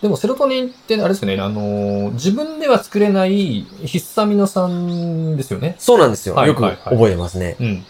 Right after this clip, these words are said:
Speaker 1: うん。
Speaker 2: セロトニンって、
Speaker 1: うん。
Speaker 2: えーと、自分では作れない必須アミノ酸を吸収して、
Speaker 1: はい。
Speaker 2: それから吸収したことで、
Speaker 1: うん。
Speaker 2: え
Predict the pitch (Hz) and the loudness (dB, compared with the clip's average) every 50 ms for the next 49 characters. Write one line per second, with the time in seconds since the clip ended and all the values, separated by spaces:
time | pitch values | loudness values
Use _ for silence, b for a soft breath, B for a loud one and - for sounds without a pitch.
0 | - 143 139 - 226 254 269 254 311 294 285 269 254 254 269 247 190 135 - - | -8 -8 0 2 4 4 4 4 2 0 0 -2 -2 2 4 6 6 6 4 0
1 | - 120 117 123 127 123 123 - 120 117 113 113 113 107 113 160 196 220 196 143 | -2 2 4 4 4 4 4 2 2 2 4 2 2 0 0 0 2 4 6 4
2 | 117 - - - - - - _ - - - 170 170 156 117 110 - - 165 156 | 4 4 -2 -12 -20 -20 -20 _ -14 -2 2 2 2 4 2 0 -2 -4 -4 0
3 | - 220 196 208 220 220 226 220 - 233 226 220 208 202 - - - - 269 277 | 4 4 4 4 4 2 0 2 2 2 4 4 2 0 -2 -6 -6 -4 -4 -2
4 | 277 285 285 277 262 - - - 254 254 262 254 226 - - - 269 254 220 131 | -4 -4 -6 -8 -8 -12 -10 -6 -4 -2 -2 -2 -4 -6 -4 2 4 4 4 4
5 | - - - - 117 95 90 - - - 247 262 311 285 277 262 - - - _ | 2 -4 -6 -4 -4 -4 -4 -10 -2 -2 0 4 6 6 6 6 4 0 -8 _
6 | _ _ _ _ _ _ _ _ _ _ _ _ _ _ - 247 226 - 240 226 | _ _ _ _ _ _ _ _ _ _ _ _ _ _ -6 -4 4 6 6 4
7 | - - - - - - 214 214 214 - 214 214 - - 202 202 202 202 202 180 | 4 2 -6 -2 4 6 6 6 6 4 0 2 4 4 6 8 8 8 6 6
8 | 208 254 277 202 135 - - 123 113 | 8 8 8 8 6 4 -2 0 2